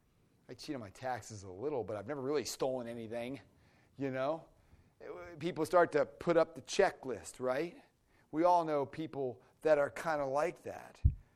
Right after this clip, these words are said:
Well, my question for that person is, well, you know, you've, you've probably achieved a lot. That's good. You know, you have a nice home. You have your trophy wife and your two point five kids, according to the U S Census Bureau. That's awesome. I feel sorry for that half a kid, but that's the way it is.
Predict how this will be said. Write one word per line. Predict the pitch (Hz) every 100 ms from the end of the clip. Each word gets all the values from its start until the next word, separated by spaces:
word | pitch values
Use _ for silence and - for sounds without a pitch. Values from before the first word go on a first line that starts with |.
| _ _ _ _
Well, | 139
my | 139
question | 127 - 185 180 - 156 127
for | - 139
that | 156 190 -
person | - 143 135 143 135
is, | 143 147
well, | 151 175 170 165
you | 190 185
know, | 190 160
you've, | 190 180 -
you've | 196 208
probably | 190 185
achieved | 147 - 156 151 135 135
a |
lot. | 123 123 123 170 - 131
That's | 147 120
good. | 147 156 208 - - _ _ _ _ 123
You | 135
know, |
you | 156 165
have | 160
a | 151
nice | 156 156 - - _ _
home. | - 156 160 180 190 - _ _ _ _
You | 143 156
have | 139
your | 131
trophy | - 165 160 156
wife | 151 156 156
and | 147
your | 135
two | - 165
point | - 147 135
five | 165 156 147 110
kids, | - 156 160
according | 135 - 147 135
to | 135
the | 143
U | 139
S | 127
Census | - 143 - 139
Bureau. | - 151 160 147
That's | 143 139
awesome. | 143 147 170
I | 151
feel | 131 143
sorry | - 160
for | 143
that | 147 101
half | 143 156
a | 131
kid, | - 139 147
but | 135 127
that's | 127 127
the | 151
way | 139 131
it | 123
is. | 127 139